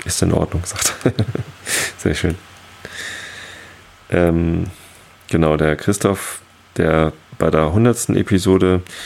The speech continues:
dabei war und mir den leckeren Tobermory Whisky geschickt hatte, ähm, der hat vorhin sich nochmal über Facebook gemeldet und gesagt, dass er leider nicht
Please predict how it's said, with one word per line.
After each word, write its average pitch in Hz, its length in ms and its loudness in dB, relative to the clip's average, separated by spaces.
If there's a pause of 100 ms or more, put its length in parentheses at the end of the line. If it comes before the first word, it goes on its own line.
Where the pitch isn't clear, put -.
(200)
dabei 82 380 2
war 82 260 4 (220)
und 87 180 2
mir 85 140 2
den 82 240 2
leckeren 82 500 0
Tobermory 85 640 4
Whisky - 280 -2
geschickt - 380 -8
hatte, 87 220 -2 (1160)
ähm, 78 320 0 (280)
der 80 140 0
hat - 140 -2
vorhin 78 720 0 (1160)
sich 80 180 2
nochmal 80 240 4
über 80 200 2
Facebook - 400 0
gemeldet 85 560 0 (480)
und 87 180 2
gesagt, 78 300 2
dass - 120 0
er 80 60 2
leider 78 320 2
nicht - 360 -6